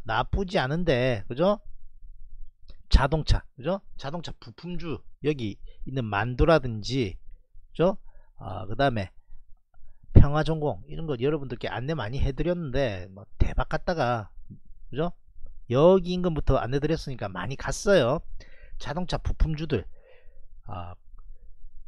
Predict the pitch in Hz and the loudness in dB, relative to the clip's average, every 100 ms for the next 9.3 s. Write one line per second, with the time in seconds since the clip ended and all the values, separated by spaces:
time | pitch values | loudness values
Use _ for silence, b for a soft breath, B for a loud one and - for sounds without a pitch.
0 | - - - - 101 131 - 208 185 170 | 6 6 8 6 6 2 2 2 2 4
1 | 208 175 165 123 139 113 120 98 - - | 4 6 4 2 0 0 -2 -4 -10 -16
2 | - - 113 156 208 - 160 170 170 151 | -20 -14 -6 -4 -4 -4 -2 0 0 -2
3 | 156 185 190 202 202 190 156 131 - - | 0 0 0 0 2 2 2 0 -6 -16
4 | - - 101 98 92 - - - - - | -18 -14 -10 -8 -10 -12 -14 -14 -14 -16
5 | - - - - 202 202 190 - 185 165 | -16 -16 0 10 10 10 4 2 2 0
6 | 170 151 135 139 113 - - - - - | 0 -2 0 -2 -2 -8 -14 -12 -10 -4
7 | - 160 190 165 175 127 123 156 - 113 | 2 4 4 0 0 0 -2 -4 -6 -8
8 | - - 139 131 107 104 104 - 160 104 | -8 -8 -6 -6 -6 -4 -2 -2 -2 -4
9 | 90 110 | -6 -10